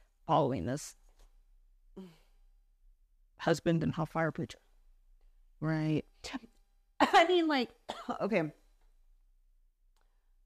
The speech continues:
Speaker 2: So at this point, I feel like she had control. She had somewhat, she could have fucking backed away.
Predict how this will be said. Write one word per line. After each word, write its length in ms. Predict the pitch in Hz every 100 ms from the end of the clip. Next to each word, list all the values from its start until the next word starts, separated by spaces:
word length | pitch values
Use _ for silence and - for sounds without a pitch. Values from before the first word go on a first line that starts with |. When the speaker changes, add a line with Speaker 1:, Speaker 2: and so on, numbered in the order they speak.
| _ -
Speaker 2:
So 80 |
at 180 | - -
this 220 | 285 403
point, 540 | - - 247 247 254 - _
I 140 | - 196
feel 420 | - 247 247 254
like 480 | 220 180 165 151 - _ _ - _ -
she 360 | - - 202 - _ _ _ _ _ _ - _ _ _ _ _ _ _ -
had 440 | - 220 208 208 - - _ _ - _ _
control. 360 | - 190 - -
She 200 | - 220
had 220 | 214 190
somewhat, 440 | - 196 190 - 170
she 180 | -
could 320 | 208 - 294 262
have 180 | 220 185 - _
fucking 280 | 185 180 165
backed 260 | 147 139
away. 320 | 135 127 -